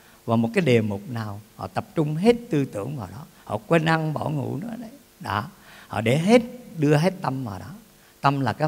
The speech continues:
phần tánh biết đó, họ đưa hết cái tánh biết vào cái hiểu biết đó. Họ gom vào đó, họ định vào đó. Cái bắt đầu nó bừng sáng lên, cái họ đạt được cái mục đích của đề mục đó. Nghĩa là đi vào cái gọi là máy móc đó, quẹt quẹt đó.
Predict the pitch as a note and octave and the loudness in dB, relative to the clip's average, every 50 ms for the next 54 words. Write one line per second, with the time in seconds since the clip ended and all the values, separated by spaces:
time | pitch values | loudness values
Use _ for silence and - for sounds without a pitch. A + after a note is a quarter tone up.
0 | D3+ - A#2+ A2+ A2 G#2 - D#3 E3+ E3+ F3 G3+ A3+ A3 - - - - A2 A2+ | -2 -2 -8 -8 -6 -2 0 0 4 6 6 6 6 4 0 -6 -6 -6 -4 -2
1 | C#3 D3+ D#3 D#3+ F#3 G#3+ A3+ A#3 A#3 - G#3 - - F#3 G3 F#3+ D#3+ F#3 - - | 0 0 0 0 2 0 0 0 -2 -6 -10 -6 -6 -6 -4 -4 -6 -6 -6 -2
2 | - B2+ A2+ G#2+ - - - - - F3 E3 B2+ G#2+ A#2 C3 D3 E3 - - - | 0 2 2 2 0 -4 -8 0 2 2 2 2 2 0 -2 -4 -6 -6 -8 -12
3 | - E3+ G3+ A#3+ - - - _ - - - - - G#2+ C#3+ D3+ D#3+ F3 F3+ F#3 | -12 -12 -14 -18 -20 -20 -20 _ -20 -20 -12 -6 -2 -2 2 4 6 8 8 8
4 | F#3+ F#3+ F3+ C#3+ A#2+ C3+ D#3 D3+ B2 B2 B2+ A#2+ G#2+ G2+ A#2 D3 C#3 B2 - - | 6 4 2 0 0 0 -2 -2 -2 -2 0 0 -2 -2 -2 -4 -4 -6 -8 -10
5 | D#2+ G3 - - - - - - - - - D#3+ E3 F#3 - - B2 A2 G#2+ A2+ | -12 -14 -18 -20 -20 -20 -20 -20 -10 -4 -2 0 0 0 -2 0 -2 0 0 0
6 | C#3 E3 E3 D3+ C3+ A#2+ A2+ G#2+ G#2+ G#2 G#2+ - C3+ B2 D3+ G3+ G#3 F#3+ D3+ C#3 | -2 -2 2 4 4 4 4 2 -2 -4 -4 -4 -4 -4 -2 -4 -2 -2 0 0
7 | A#2+ - - - - D3+ C#3 A#2+ G#2+ A2+ A2+ G2+ G2 G2 - - A#2+ G2+ - - | -2 -4 -8 -4 -2 -2 0 0 0 0 2 2 2 2 0 -2 -6 -4 0 2
8 | E3 C3 A2+ G#2 - - D3 D#3 F3 - - - - A2 A#2 C#3+ C3+ A2 G#2 G2+ | 2 2 2 0 -2 -2 -4 -4 -4 -4 -6 -8 -4 -2 -2 -2 -2 -2 -4 -4
9 | G2 F#2+ F2+ A2+ A#2+ A#2 - - - - - - - - B2+ C3 D3+ D3+ A#2 G#2+ | -6 -8 -10 -10 -12 -12 -12 -12 -16 -20 -20 -20 -10 -4 0 2 4 4 2 2
10 | C3 C3+ C3 A2+ A2+ G#2 G2+ F#2+ - - - - - - - D3 D#3 F3 G3 G#3+ | 2 2 2 2 4 2 2 2 0 -6 -14 -20 -8 0 2 4 4 6 4 4
11 | F3 A#2 G#2 A2+ A#2 A#2 A2+ A2 G2+ G2 B2+ D3 D#3 F#3 G3+ A3 A3+ - - - | 4 4 2 2 2 2 2 0 0 -2 -2 -2 -2 -2 -2 -4 -6 -8 -10 -6
12 | G#3 G3+ G3 G#3 F3 A2 A2 A2+ A#2 A2+ G#2 G2+ G#2 - F#3+ F#3+ G#3 | -6 -4 -4 -4 -2 -2 -2 -2 0 0 0 0 -2 -2 -6 -8 -8